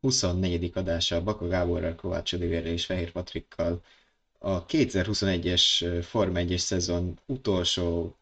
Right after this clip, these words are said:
nagy díja után, ö, nem is jutok hirtelen szavakhoz.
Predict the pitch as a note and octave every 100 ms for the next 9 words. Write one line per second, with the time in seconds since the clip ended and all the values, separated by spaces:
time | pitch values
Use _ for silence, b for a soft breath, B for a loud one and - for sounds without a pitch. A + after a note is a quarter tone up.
0 | _ - G2+ F2+ F2+ E2 E2 A2+ A2 F2+
1 | E2+ E2+ - _ _ _ _ _ _ _
2 | D#2+ D#2 F2+ _ _ _ _ _ _ -
3 | A#2 A2+ A#2+ A2 G2 - A2+ G#2 F2+ G#2+
4 | G#2 F#2+ F#2+ G#2 G2+ G2+ G2+ G2